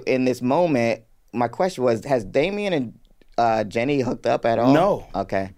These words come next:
Speaker 2: Apparently,
Speaker 1: It's all, it's all
Speaker 2: it
Speaker 1: drug
Speaker 2: was
Speaker 1: dealing.
Speaker 2: already, like, an arranged type thing, and then he,
Speaker 1: Yeah.
Speaker 2: he, they was walking in the, and, but I think this episode she's, like, liking him.
Speaker 1: Yeah, yeah.
Speaker 2: And I'm like, "You,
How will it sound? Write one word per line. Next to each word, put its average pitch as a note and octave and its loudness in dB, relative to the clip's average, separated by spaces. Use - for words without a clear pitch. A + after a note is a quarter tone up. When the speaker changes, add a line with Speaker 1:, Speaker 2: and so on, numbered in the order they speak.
Speaker 2:
Apparently, E3+ 2
Speaker 1:
It's D3+ 4
all, C3+ 2
it's D3 0
all C#3 2
Speaker 2:
it A2+ -4
Speaker 1:
drug B2+ 4
Speaker 2:
was F#3+ 6
Speaker 1:
dealing. G#3+ 6
Speaker 2:
already, G#3+ 6
like, F3 2
an E3 2
arranged D3 -2
type D3+ -4
thing, D3 -8
and A2+ -12
then A#2 -12
he, A2+ -4
Speaker 1:
Yeah. G2 2
Speaker 2:
he, A#2 -8
they C3+ 0
was C3 2
walking C#3 2
in C3 0
the, B2 -4
and, A2+ -8
but - 2
I B2+ 2
think D3 -2
this D3+ 0
episode C3 0
she's, C#3 -2
like, A#2 0
liking C#3+ 0
him. F#3+ 0
Speaker 1:
Yeah, A2 2
yeah. A2 -2
Speaker 2:
And C#3+ -4
I'm D3 0
like, C#3 0
"You, D4 2